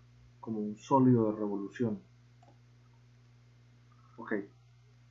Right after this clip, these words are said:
escape para eliminar el, el perfil o desaparecerlo pues en el, en esta vista,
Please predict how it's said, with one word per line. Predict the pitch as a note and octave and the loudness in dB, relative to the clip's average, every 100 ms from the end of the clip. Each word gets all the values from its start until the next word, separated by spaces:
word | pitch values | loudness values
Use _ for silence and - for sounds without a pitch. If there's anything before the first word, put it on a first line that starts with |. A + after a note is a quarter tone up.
| _ - _ | _ -20 _
escape | - - - D3 D3+ E3+ - _ _ - _ _ _ _ | -14 -12 4 6 6 4 -4 _ _ -20 _ _ _ _
para | - C3+ B2+ B2+ | -4 0 2 2
eliminar | B2 B2+ C3+ C3 C3 | 4 4 4 4 4
el, | C3+ C3+ C3+ | 4 4 2
el | C3 B2+ B2+ A#2+ | 2 2 2 2
perfil | B2 A#2+ A#2+ A#2+ - _ _ _ - - | 0 -2 -4 -6 -8 _ _ _ -20 -10
o | B2+ A#2+ A2+ A2 A2+ | -6 -4 -2 -2 -4
desaparecerlo | A2 A#2 A2+ G#2+ A#2+ A#2+ B2 | -4 -4 -4 -2 -2 -2 -2
pues | B2 | -2
en | A#2+ | -2
el, | A#2 G#2+ G2+ - _ _ - - _ _ - - - | -2 -4 -6 -10 _ _ -20 -20 _ _ -20 -20 -12
en | |
esta | A#2 - C3 | -10 -2 -2
vista, | B2 B2 A2+ - D#3 | 2 4 2 0 -6